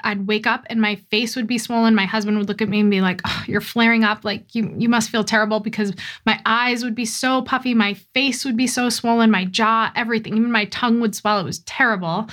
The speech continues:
And that full body inflammation kept this just layer of weight on my body. And, and I was, you guys, I was so far beyond caring about what I weighed at this point. My other symptoms were trumping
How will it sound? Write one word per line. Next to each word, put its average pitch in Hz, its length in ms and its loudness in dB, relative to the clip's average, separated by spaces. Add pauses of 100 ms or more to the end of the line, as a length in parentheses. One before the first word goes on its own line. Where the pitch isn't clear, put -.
(440)
And 240 240 2 (100)
that 220 320 -2
full 269 140 -2
body 233 280 0
inflammation 214 600 0
kept 233 340 -6
this 226 220 -2
just 226 380 -6
layer 226 600 2
of 190 420 -2
weight 202 500 -2
on 196 240 0
my 190 180 2
body. 175 360 -2
And, 175 200 -2
and 240 440 -2
I 254 120 2
was, 247 460 -4
you 220 160 0
guys, 226 240 0
I 220 80 0
was 214 160 -4
so 262 340 -2
far 269 280 0
beyond 220 320 0
caring 220 280 2
about 208 220 0
what 202 100 -2
I 196 120 0
weighed 190 200 0
at 196 100 -6
this 208 120 -6
point. 220 260 0
My 190 200 0
other 247 180 0
symptoms 226 480 2
were 196 160 0
trumping 202 640 -2